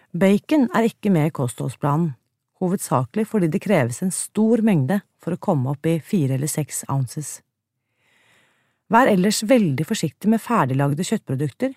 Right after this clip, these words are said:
som kjøttpålegg og pølser. Det er viktig å lese innholdsfortegnelsen nøye, for å forsikre deg om at sukker, dekstrose eller lignende,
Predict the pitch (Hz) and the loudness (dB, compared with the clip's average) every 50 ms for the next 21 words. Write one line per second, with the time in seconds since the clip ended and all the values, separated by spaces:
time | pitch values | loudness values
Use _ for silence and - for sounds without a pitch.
0 | _ _ _ - - 175 165 - 220 208 - - _ - 135 139 180 208 196 170 | _ _ _ -6 -4 -4 -2 -2 -2 -4 -4 -6 _ -4 -2 0 0 -2 -2 -4
1 | - _ _ _ 143 147 151 - - - - 160 131 - - - 127 120 107 _ | -8 _ _ _ -2 -2 -2 -2 -4 -4 -6 -6 -6 -6 -8 -10 -10 -10 -10 _
2 | _ _ _ _ _ _ _ _ _ _ _ _ _ _ _ _ _ _ _ _ | _ _ _ _ _ _ _ _ _ _ _ _ _ _ _ _ _ _ _ _
3 | _ _ _ _ - 180 185 196 208 - - - 151 170 185 180 139 - - - | _ _ _ _ 0 2 2 2 0 -2 -2 0 2 4 4 4 4 2 0 0
4 | 151 170 156 131 117 120 - - - 123 120 117 120 123 - - 185 180 170 139 | 0 0 2 2 0 -2 -4 -6 -4 -2 -2 -2 -2 -4 -4 -2 0 0 2 2
5 | 123 160 190 - - _ _ _ _ _ _ _ _ - 190 190 - 240 233 - | 0 0 -2 -4 -8 _ _ _ _ _ _ _ _ -4 -4 -2 -2 -2 -2 -2
6 | 180 - 165 156 151 185 220 233 - - 190 185 180 190 - - 277 262 - - | -4 -4 -2 2 2 4 4 2 2 0 -2 -2 -2 -2 -2 -4 -4 -4 -4 -4
7 | 294 285 277 - _ _ _ _ _ _ - - - - - - 254 247 220 - | -6 -6 -6 -8 _ _ _ _ _ _ -12 -10 -10 -8 -4 0 2 2 2 0
8 | - - 226 220 220 226 220 196 156 143 151 165 180 185 | 0 0 0 2 2 2 2 2 2 2 0 0 -2 -4